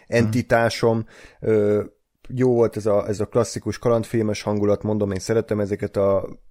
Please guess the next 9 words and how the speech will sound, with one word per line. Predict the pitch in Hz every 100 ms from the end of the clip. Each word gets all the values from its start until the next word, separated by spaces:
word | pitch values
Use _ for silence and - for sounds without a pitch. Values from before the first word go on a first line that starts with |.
| _ - - -
kosztümös | - 110 - 101 98 -
kalandos, | 101 95 95 - -
ö, | - 98 95
filmeket, | 92 104 95 92 - 92 - 107
zenéje | 101 107 104 95
is | 98
kurva | - 98 98
jó | 98
volt, | 101 101